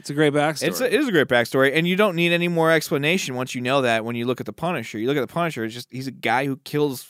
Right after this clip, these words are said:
Speaker 2: fucking assholes, and he does it because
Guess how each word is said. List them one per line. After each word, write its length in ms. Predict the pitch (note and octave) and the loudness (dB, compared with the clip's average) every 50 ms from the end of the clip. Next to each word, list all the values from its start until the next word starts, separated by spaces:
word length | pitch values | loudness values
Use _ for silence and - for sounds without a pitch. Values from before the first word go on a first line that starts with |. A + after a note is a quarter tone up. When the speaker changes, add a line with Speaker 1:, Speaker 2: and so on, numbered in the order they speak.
| _ _ | _ _
Speaker 2:
fucking 360 | - - - D#3+ - C3+ C3 | -18 -16 -16 -14 -10 -4 -2
assholes, 680 | C3+ E3 G3+ F#3+ - - G#2+ G2 G2 G2 - - - _ _ _ _ _ _ _ _ _ _ _ _ _ _ - | 0 0 0 0 -2 -4 -6 -6 -6 -6 -8 -10 -14 _ _ _ _ _ _ _ _ _ _ _ _ _ _ -6
and 920 | C3+ C3+ C3 C3 C3 C3 C3+ C3+ C3+ C3+ C3+ C3+ C3+ C3+ C3+ C3+ C3+ B2+ | -2 -2 0 0 0 0 0 0 0 0 0 0 0 -2 -2 -2 -2 -4
he 80 | C3 B2+ | -6 -2
does 200 | C#3+ C#3+ C#3 D3 | 0 0 0 0
it 40 | C#3 | -4
because 960 | C3+ C3 - D#3 C#3+ C3 C3 C3+ C3+ C3 C3 B2 C3+ C#3 - - - - | -8 -6 -2 -2 0 2 2 2 0 0 0 -2 -4 -6 -8 -8 -8 -10